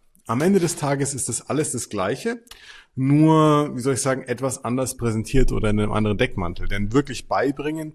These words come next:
tut es dir nicht, wie du im Alltag souverän bleibst, die Lieblingslebensmittel mit einbaust, was du machst, wenn du mehr Appetit hast, was du machst, wenn du mal abweichst oder zu viel isst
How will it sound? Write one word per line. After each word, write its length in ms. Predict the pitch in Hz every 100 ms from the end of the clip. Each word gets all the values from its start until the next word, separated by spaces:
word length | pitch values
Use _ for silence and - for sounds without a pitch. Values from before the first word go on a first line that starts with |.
| -
tut 260 | 190 190
es 160 | 135 -
dir 240 | 120 110
nicht, 340 | 107 131 - 107
wie 100 | 104
du 240 | 98 90 - - - _ _
im 200 | 120 113
Alltag 360 | 98 101 117 101
souverän 500 | 110 104 113 139 127
bleibst, 600 | 113 110 104 - - -
die 80 |
Lieblingslebensmittel 880 | 101 110 107 104 - 101 95 107 101
mit 180 | 104 104
einbaust, 960 | 135 143 139 123 110 110 107 107 - -
was 200 | 104 -
du 80 | 110
machst, 300 | 104 101 -
wenn 60 |
du 80 | 110
mehr 160 | 117 117
Appetit 480 | - 180 170 165
hast, 460 | 131 120 117 - 98
was 180 | 98 -
du 80 | 113
machst, 300 | 107 104 -
wenn 80 |
du 60 | 135
mal 140 | 147
abweichst 580 | - 123 - 110 107 -
oder 160 | 123 147
zu 140 | -
viel 340 | 170 - 117 113
isst 320 | 110 - -